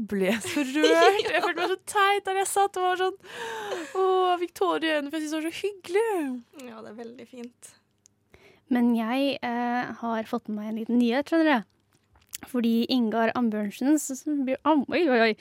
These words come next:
Speaker 3: beklager, Ingar. Ingar Ambjørnsens, eh, som er da forfatter bak liksom hele Elling, eh,
Speaker 2: Bokserien.
Speaker 3: bokserien, ja,
Speaker 2: Mhm.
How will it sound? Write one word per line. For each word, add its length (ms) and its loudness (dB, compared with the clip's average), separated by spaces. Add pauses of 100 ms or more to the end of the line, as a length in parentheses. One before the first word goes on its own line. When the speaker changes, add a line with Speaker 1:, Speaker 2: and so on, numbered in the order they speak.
(160)
Speaker 3:
beklager, 560 2
Ingar. 320 4 (400)
Ingar 360 6 (120)
Ambjørnsens, 1120 4 (320)
eh, 240 0
som 220 -2
er 240 2
da 160 2
forfatter 680 -4
bak 240 -2
liksom 300 -6
hele 320 -2
Elling, 600 0
eh, 1000 -6
Speaker 2:
Bokserien. 580 -6
Speaker 3:
bokserien, 600 0
ja, 140 6
Speaker 2:
Mhm. 80 -8